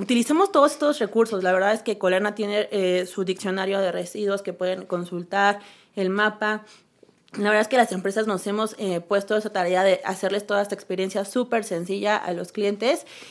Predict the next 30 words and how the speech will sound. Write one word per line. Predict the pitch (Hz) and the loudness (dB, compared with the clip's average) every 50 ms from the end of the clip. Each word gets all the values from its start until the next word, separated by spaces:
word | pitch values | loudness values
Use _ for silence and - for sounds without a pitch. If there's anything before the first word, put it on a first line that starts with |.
| - - | -4 2
Y | 220 | 4
bueno, | 214 226 220 220 | 4 4 4 4
ya | 214 226 226 | 2 2 2
en | 254 | 4
lo | 277 269 277 | 2 2 2
personal, | 220 214 - 208 190 185 185 196 220 | 0 -4 -4 -4 -2 2 2 4 4
yo | 220 214 | 2 2
creo | 214 202 202 | 0 0 -2
que | 208 196 | -2 -2
a | |
mí | 180 175 196 214 196 202 - _ _ _ _ _ _ _ _ _ _ _ - - - | 0 0 0 0 -2 -4 -10 _ _ _ _ _ _ _ _ _ _ _ -18 -6 -2
el | 226 - 190 | 0 0 2
tip | - 233 - - | 2 0 0 2
que | - 214 | 2 2
más | 214 202 196 214 | 2 2 2 2
me, | 214 214 208 190 - | 2 0 0 0 -2
me | 190 185 175 175 170 | -2 -4 -2 0 0
ha | 175 175 180 185 190 190 196 196 - - - | 2 2 4 4 4 4 4 2 0 -6 -10
funcionado | - 202 185 170 175 - 170 170 170 180 185 196 202 240 311 - - - - - - _ - | -6 -4 -4 -4 -4 -6 -6 -4 0 2 2 4 4 4 4 2 -2 -14 -20 -20 -20 _ -2
es | - 202 202 202 | 2 2 2 4
establecerme | 233 214 220 214 190 185 185 185 190 - 233 220 226 226 240 | 2 0 2 2 4 4 4 2 0 -2 -2 -2 -2 0 0
un | 240 233 | 0 0
día | 214 196 196 196 | 2 0 0 0
para | 196 202 196 | 0 -2 -2
llevar | 180 170 156 156 160 170 | 0 0 -2 -2 -2 -2
los | 180 180 175 | -2 -4 -4
residuos, | 170 - - - 170 165 - - | -6 -10 -8 -8 -8 -8 -8 -8
¿no? | 160 180 | -10 -10
Porque | - - 175 - 175 | -10 -10 -8 -8 -8
entonces, | 175 175 185 185 196 196 214 180 - | -6 -6 -6 -6 -4 -2 -2 -4 -4